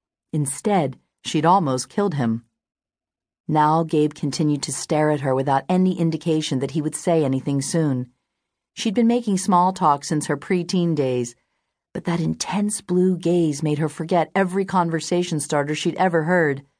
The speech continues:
She felt nervous and all fluttery inside, not a normal feeling for her at all. Clearing her throat, she said,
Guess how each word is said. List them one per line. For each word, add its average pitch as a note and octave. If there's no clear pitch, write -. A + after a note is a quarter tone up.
She -
felt F#3+
nervous G3
and E3+
all E3
fluttery G3
inside, C3
not G3
a B3
normal F3
feeling G#3+
for C#3+
her F3+
at C#3
all. D3+
Clearing F#3+
her F3
throat, E3
she -
said, C3